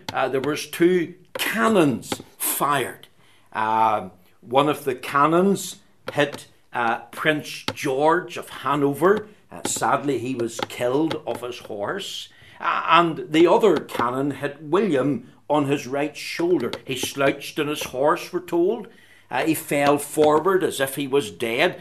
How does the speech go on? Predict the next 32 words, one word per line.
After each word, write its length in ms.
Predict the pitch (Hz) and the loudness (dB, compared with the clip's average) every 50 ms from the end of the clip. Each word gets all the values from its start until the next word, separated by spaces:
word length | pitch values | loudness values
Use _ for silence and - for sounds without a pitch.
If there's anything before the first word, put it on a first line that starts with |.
| - - - | -10 -6 -2
and 120 | 220 233 | -2 0
there 60 | 233 | 0
was 140 | 220 - 196 | 0 0 0
a 120 | 226 226 | -2 -4
cheer 380 | - - - 240 262 277 269 247 | -4 -6 -6 -6 -4 -2 -2 -2
went 220 | 214 220 208 175 | -2 -2 -2 0
up. 320 | 180 135 110 - - - _ _ _ _ _ _ | 0 0 0 -2 -8 -18 _ _ _ _ _ _
They 220 | - 123 - 139 131 | -16 -10 -6 -6 -6
could 180 | 135 127 113 | -4 -6 -6
hear 260 | - 123 135 165 214 208 | -4 2 4 4 4 4
the 100 | 208 202 | 2 0
cheer 380 | - - 175 180 175 165 160 | -2 0 2 2 4 4 2
in 80 | 147 127 | 2 0
the 80 | 135 | -4
Jacobite 520 | 135 107 135 147 139 143 123 120 123 120 - | -4 -2 -2 -2 -2 -2 -2 -2 -2 -2 -2
army, 400 | - 113 120 117 101 95 92 - - - - - - | -2 -2 -2 -2 -4 -6 -8 -8 -8 -8 -6 -2 2
and 140 | 170 190 | 2 2
it 80 | 185 175 | 2 2
was 100 | 165 - | -2 -2
reported 600 | 131 123 117 - - - 143 165 180 170 151 - | -4 -4 -6 -6 -4 2 2 4 4 4 0 -2
to 80 | 131 120 | -6 -4
Louis 320 | 123 131 139 139 135 123 | -2 0 2 2 2 2
the 100 | 117 120 | 0 -2
fourteenth 920 | 120 - - 135 143 147 151 - - - - 156 196 233 254 240 - - - - - - | -6 -8 -6 -2 -2 -2 -2 -2 -6 -2 2 2 2 2 2 -2 -4 -8 -12 -18 -16 -10
in 140 | - 98 104 | -8 -8 -8
France, 680 | 107 - - 156 160 185 240 262 240 - - - - - _ _ _ _ _ _ | -8 -6 0 4 4 6 6 4 2 -2 -6 -8 -10 -14 _ _ _ _ _ _
uh, 280 | - 107 117 143 180 220 | -6 0 2 2 4 4
and 140 | 240 233 214 | 2 4 6
also 320 | 196 170 151 - - 147 | 6 4 4 2 -4 -8
to 180 | 139 - 143 147 | -6 -4 -4 -4
the 140 | 135 143 143 | -2 -4 -4
Pope, 440 | - - 123 135 160 185 - - | -2 2 2 4 4 2 0 -8